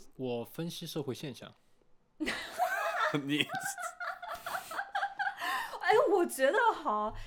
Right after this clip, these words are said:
Speaker 3: dating app 是一个很好的地方去给自己 ex-，inspiration，你知道吗？
Speaker 2: 什么 inspiration？
Speaker 3: 就是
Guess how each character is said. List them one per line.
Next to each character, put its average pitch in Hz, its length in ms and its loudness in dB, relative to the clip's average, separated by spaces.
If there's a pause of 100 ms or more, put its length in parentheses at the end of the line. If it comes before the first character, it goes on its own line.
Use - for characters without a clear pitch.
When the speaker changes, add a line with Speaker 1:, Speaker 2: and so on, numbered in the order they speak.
(100)
Speaker 3:
dating 403 340 4
app 392 180 4
是 370 240 -2
一 330 60 0
个 381 100 0
很 262 240 -2
好 294 240 -2
的 190 160 0
地 285 200 -4
方 262 200 0
去 311 160 -4
给 214 280 -6
自 311 180 -10
己 214 220 -12
ex-，inspiration， 233 1700 -6
你 175 80 -16
知 147 60 -20
道 120 160 -12
吗？ - 80 -16
Speaker 2:
什 - 140 -4
么 117 80 0
inspiration？ 92 800 -4
Speaker 3:
就 440 140 0
是 415 240 -2